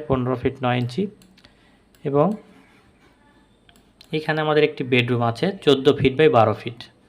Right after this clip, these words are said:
এবং এটি আমাদের মিচি-, মিনি কিচেন, ছয় ফিট দশ ইঞ্চি by চার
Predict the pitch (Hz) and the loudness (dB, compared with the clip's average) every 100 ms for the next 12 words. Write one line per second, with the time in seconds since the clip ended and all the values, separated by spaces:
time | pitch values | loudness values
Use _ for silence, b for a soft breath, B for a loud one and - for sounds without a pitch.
0 | _ _ b b b _ - 127 139 190 | _ _ b b b _ -8 0 2 2
1 | 208 - _ _ 143 139 143 139 135 131 | -4 -20 _ _ 0 2 2 4 2 2
2 | 143 147 156 139 156 156 139 110 113 117 | 0 0 -4 0 2 2 0 -4 -6 -8
3 | - _ _ - - - - 135 135 143 | -14 _ _ -16 -16 -16 -2 0 2 -2
4 | 131 127 123 131 123 131 160 - 117 | 0 -2 -2 -6 -6 -6 -4 0 0